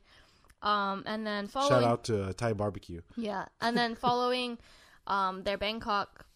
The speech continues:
Speaker 1: part of the tour, they're going Singapore February fifth, and then they'll be in Tokyo for their encore.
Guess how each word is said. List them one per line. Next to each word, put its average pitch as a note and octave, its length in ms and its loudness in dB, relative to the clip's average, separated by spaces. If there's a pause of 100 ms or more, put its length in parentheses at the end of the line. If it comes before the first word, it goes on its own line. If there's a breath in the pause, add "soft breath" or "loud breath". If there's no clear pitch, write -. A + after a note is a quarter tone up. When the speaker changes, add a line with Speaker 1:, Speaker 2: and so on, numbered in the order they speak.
(120)
Speaker 1:
part F#3+ 480 -2
of G#3 140 -8
the G#3+ 80 -10
tour, G#3+ 340 -4
they're G3+ 180 -2
going F#3+ 260 -4
Singapore C#4+ 600 -2
February B3 440 -4
fifth, G#3+ 440 -6
and G#3+ 180 -6
then G#3 160 -4
they'll G#3 140 -2
be G3+ 200 -2
in G#3+ 100 -4
Tokyo A3+ 500 -4
for G#3 220 -4
their F3+ 300 -4 (320 soft breath)
encore. A#3+ 680 2